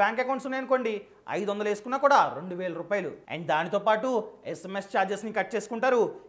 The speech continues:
ఇంటర్నెట్ ఛార్జెస్ని కూడా కట్ చేసుకుంటారనమాట. So వీటితో చాలా జాగ్రత్తగా ఉండాలి. And నెక్స్ట్ వన్ ఏంటంటే, ఈ రకంగా మన పేరు మీద చాలా బ్యాంక్ అకౌంట్స్ ఉండడం వలన ఫ్యూచర్లో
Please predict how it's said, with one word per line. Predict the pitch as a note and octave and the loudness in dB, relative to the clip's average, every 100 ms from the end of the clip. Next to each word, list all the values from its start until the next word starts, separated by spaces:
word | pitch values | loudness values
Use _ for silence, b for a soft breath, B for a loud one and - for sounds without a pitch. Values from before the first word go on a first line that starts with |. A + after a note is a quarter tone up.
| - F3+ | -10 -6
ఇంటర్నెట్ | G#3+ A#3 A3+ A3 - | -4 -2 -2 -4 0
ఛార్జెస్ని | G#3 G#3+ G#3+ A3 A3 G#3+ | 2 2 0 -4 -4 2
కూడా | B3 D#4 - - | 4 4 -2 -4
కట్ | - - | -4 0
చేసుకుంటారనమాట. | G#3+ - G3+ E3+ E3 D#3 C3+ G2+ - | -2 -2 0 0 0 -4 -6 -8 -6
So | - C4+ D4 B B - | 4 4 4 B B -10
వీటితో | G#3 A3 B3 B3 B3 | -8 -2 0 0 0
చాలా | G3 G3+ D3+ | 2 2 0
జాగ్రత్తగా | F3+ F#3 F#3 F#3 F3 | 0 0 0 -2 0
ఉండాలి. | D#3 C#3 F#2+ - | 0 -2 -6 -10
And | D#3 E3 | -8 -8
నెక్స్ట్ | E3 A3 | -8 -8
వన్ | A3 | -6
ఏంటంటే, | A3+ A#3+ B3+ F3+ B2+ F#3 | -4 0 0 0 -6 -8
ఈ | A#3+ | -4
రకంగా | A3+ G3 F#3+ G3+ G3+ | -4 -4 0 0 2
మన | G3+ A#3 | 0 2
పేరు | A#3 F#3 | 0 0
మీద | F3 A3 - | -2 -2 0
చాలా | A#3 D4 D#4+ C#4 | 2 4 4 2
బ్యాంక్ | B3 A3 | 0 -2
అకౌంట్స్ | A#3 A3 A3 | -4 -4 -6
ఉండడం | G3+ F#3 F3+ | -4 -2 0
వలన | E3 F3 G#3 A3 B B B - | 0 2 0 -2 B B B -4
ఫ్యూచర్లో | A#3 A#3+ B3+ G3+ | -4 0 2 4